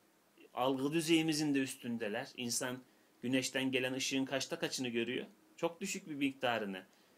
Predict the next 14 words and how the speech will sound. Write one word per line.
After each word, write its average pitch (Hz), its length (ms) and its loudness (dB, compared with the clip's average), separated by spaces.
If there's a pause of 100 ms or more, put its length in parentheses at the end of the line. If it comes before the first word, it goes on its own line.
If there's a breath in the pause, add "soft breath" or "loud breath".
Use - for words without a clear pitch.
(240 soft breath)
Mordan 147 440 4
ötesini, 135 580 -4
kızıldan 147 480 0
ötesini 139 420 -6
görmüyoruz. 175 720 -2 (680 soft breath)
Belki 143 420 -2
de 147 60 4
onlar 147 420 4 (360)
o 160 180 0
ışık 185 360 0
tayfının 160 480 -2
aşkın 175 640 0
bir 156 220 -8
düzeyinde 160 760 4